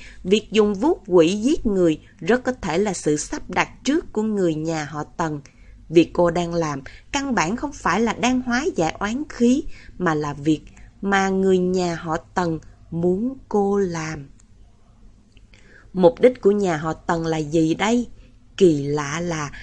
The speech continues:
đã đến mức độ này mà cô lại chẳng hề nổi giận, cũng không khổ sở, trái lại một luồng quyết tâm đang phá nát tình cảnh thê lương. Còn thế nào được nữa, ngu thì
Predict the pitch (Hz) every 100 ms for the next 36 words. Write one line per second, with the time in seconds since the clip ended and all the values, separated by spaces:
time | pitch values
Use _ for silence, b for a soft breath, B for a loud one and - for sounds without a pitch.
0 | B - 185 233 320 370 - 202 180 196
1 | 190 180 180 - 294 196 - 170 196 285
2 | 233 180 160 160 214 254 185 156 127 B
3 | B B - 156 196 - 214 196 - 160
4 | 202 - 190 151 170 b b - - 277
5 | 359 226 170 180 170 190 180 175 277 339
6 | - 269 262 254 262 254 262 302 311 311
7 | - - 190 156 - 160 196 - 247 247
8 | 247 247 262 254 B B B B - 175
9 | 151 151 202 247 247 180 147 147 160 -
10 | 156 151 220 b b b - 180 202 208
11 | - 175